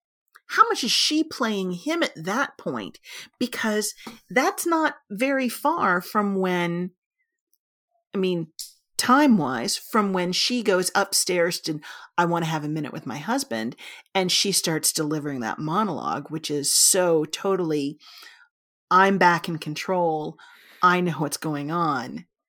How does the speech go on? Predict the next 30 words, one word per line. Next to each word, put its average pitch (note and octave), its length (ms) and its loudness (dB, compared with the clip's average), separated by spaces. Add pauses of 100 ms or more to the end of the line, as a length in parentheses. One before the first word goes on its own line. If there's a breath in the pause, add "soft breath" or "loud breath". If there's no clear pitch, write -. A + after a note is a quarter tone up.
(880)
So, E3 460 4 (220 loud breath)
so C#4+ 220 6
that, D#4 360 6
that C#4+ 400 4
kind C#4 260 4
of A3+ 140 4
struck, - 400 0
stuck A3 300 2
out G#3 160 0
to - 100 -4
me. F3 100 0
I'm D3+ 120 -4
kind F3+ 260 -4
of F3+ 60 -4
trying F3 180 -6
to D#3+ 100 -6
figure E3+ 220 -6
out D#3 160 -4 (400 loud breath)
how - 280 0
much - 200 0
was D#4 100 4
she - 440 0
acting G3 440 2
at D3 120 -8
that - 200 -6
moment? - 600 -12 (640 loud breath)
Was G#3+ 120 8
she, G3 920 -2 (680)
was F#3+ 180 4
she E3 460 -2